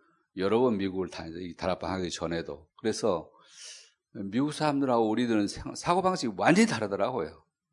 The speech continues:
생활이 다르다니까요. 우리도 그렇잖아요. 그래서 제가 결혼한 이제 두 사람에게는 꼭 그 말을 해주는데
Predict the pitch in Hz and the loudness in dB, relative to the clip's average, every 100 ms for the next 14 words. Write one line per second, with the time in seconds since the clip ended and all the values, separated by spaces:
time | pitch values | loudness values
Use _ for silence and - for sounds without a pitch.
0 | _ _ _ _ _ _ - - 160 165 | _ _ _ _ _ _ -18 -6 -2 -2
1 | 85 98 110 110 87 82 82 87 - _ | -4 -6 -2 -4 -4 -8 -6 -8 -12 _
2 | _ _ _ _ _ - 113 117 170 175 | _ _ _ _ _ -4 -2 0 4 6
3 | 127 113 - 92 87 90 101 82 80 101 | 6 6 4 2 2 2 0 0 -4 -4
4 | 101 95 95 - 101 104 104 90 78 - | -2 0 -2 0 -2 2 2 0 -4 -12
5 | 85 - 85 78 - - 95 95 95 87 | -16 -12 -8 -10 -12 -12 -6 0 0 2
6 | 82 78 - - 107 92 - 95 90 95 | -2 -4 -8 -2 -2 -2 -6 -2 0 0
7 | 101 104 107 92 82 90 85 | 0 0 0 -4 -4 -2 -2